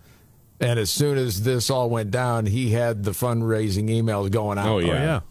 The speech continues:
Speaker 1: Well, that's a surprise to nobody.
Speaker 3: They were ready to go. Yeah. All
Speaker 1: Yeah.
Speaker 3: set.
Speaker 1: Yeah.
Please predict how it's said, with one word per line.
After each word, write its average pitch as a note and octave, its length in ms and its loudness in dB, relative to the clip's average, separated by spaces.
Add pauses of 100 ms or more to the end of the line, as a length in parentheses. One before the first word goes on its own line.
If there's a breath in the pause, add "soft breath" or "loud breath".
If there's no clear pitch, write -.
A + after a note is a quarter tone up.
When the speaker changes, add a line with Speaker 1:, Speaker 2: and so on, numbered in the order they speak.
(340)
Speaker 1:
Well, C3+ 80 0
that's D#3 180 0
a D#3 80 0
surprise F2+ 440 -2
to E2 80 -8
nobody. E2 280 -2
Speaker 3:
They B2+ 40 -2 (120)
were - 40 0
ready G#2+ 180 0
to G#2 80 0
go. A#2 380 -2 (160)
Yeah. - 280 -4 (320)
All F#2+ 100 0
Speaker 1:
Yeah. - 160 -2
Speaker 3:
set. A2 260 -2 (640)
Speaker 1:
Yeah. - 240 -4